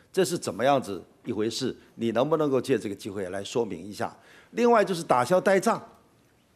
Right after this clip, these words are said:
你的时候呆账已经高升到百分之八点零四，国民党的时候只有四点八，呆账是你造成的，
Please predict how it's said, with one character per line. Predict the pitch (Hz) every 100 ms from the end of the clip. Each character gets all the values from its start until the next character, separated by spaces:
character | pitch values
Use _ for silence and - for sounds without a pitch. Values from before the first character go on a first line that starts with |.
| _ _ _ -
你 | 156 175
的 | 247
时 | - 202
候 | 202 123 - - _ _ _
呆 | - 220
账 | 214 233 175
已 | 135
经 | 143 175
高 | - 196 202
升 | 202 190
到 | 175
百 | - - 131 131
分 | 160
之 | 170
八 | 151 185 190
点 | 147 113
零 | 117 156
四， | - 190 - _ _ _ -
国 | 180
民 | 240
党 | 202 151
的 |
时 | 156 196
候 | 156
只 | -
有 | 185 139
四 | - - 247 180
点 | - 101 90 90 _ -
八， | 190 190 - - - - - - - - -
呆 | - 247
账 | 240 226
是 | 170 202
你 | 139 104
造 | 104 196 135
成 | - 80
的， | 82